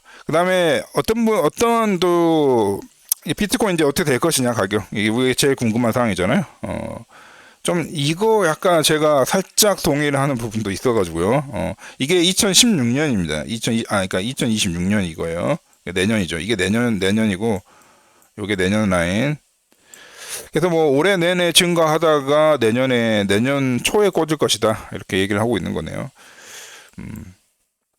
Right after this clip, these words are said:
어쨌든 분명한 사실은 여러 지표를 통해서 보더라도 여기서 숏, 숏 함부로 치다가는, 어, 골로 가는, 어, 형태는 맞는데 이 정확한, 이, 이 정확한 이 기간은 아무도 알 수 없죠. 이거 다 알고 있으면.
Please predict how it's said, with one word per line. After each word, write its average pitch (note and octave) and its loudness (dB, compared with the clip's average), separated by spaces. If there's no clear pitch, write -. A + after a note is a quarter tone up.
어쨌든 F#3 -2
분명한 F3+ 2
사실은 E3+ 0
여러 C#3 4
지표를 D#3 0
통해서 D#3+ -2
보더라도 G2+ 0
여기서 C3+ 2
숏, F#3 2
숏 - -4
함부로 F3 0
치다가는, A#2 0
어, - -14
골로 G#2 -2
가는, F2 -2
어, - -16
형태는 A2+ 0
맞는데 G2 0
이 C3+ 2
정확한, E3+ 2
이, D#3+ 2
이 D#3 0
정확한 D#3+ 0
이 C3 0
기간은 B2+ 0
아무도 G#2 0
알 C#2+ -2
수 D#2 -8
없죠. G2 -10
이거 F#2+ -10
다 E2+ -4
알고 G#2 -2
있으면. A2 -2